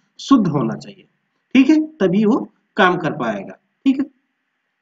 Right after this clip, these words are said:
बेरिलिया के कणों का आकार एक से दस माइक्रोन, ये properties में आ जाएगी, जो कण का size है, ठीक है, जो particle size है, Particle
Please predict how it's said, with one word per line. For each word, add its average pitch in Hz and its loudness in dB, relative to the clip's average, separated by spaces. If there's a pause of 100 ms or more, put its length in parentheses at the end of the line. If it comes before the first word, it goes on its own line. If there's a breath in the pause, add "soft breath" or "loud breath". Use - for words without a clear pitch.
(140)
बेरिलिया 214 6
के 226 0
कणों 208 4
का 202 -4
आकार 202 -2
एक 208 2
से 214 2
दस 175 -2
माइक्रोन, 151 0
ये 190 4
properties 170 0
में 190 0
आ 160 0
जाएगी, 147 0 (300 loud breath)
जो 165 0
कण 190 0
का 196 0
size 156 0
है, - -8 (460)
ठीक 240 2
है, - -2
जो 165 -2
particle 160 0
size 156 0
है, - -8 (520)
Particle 160 -2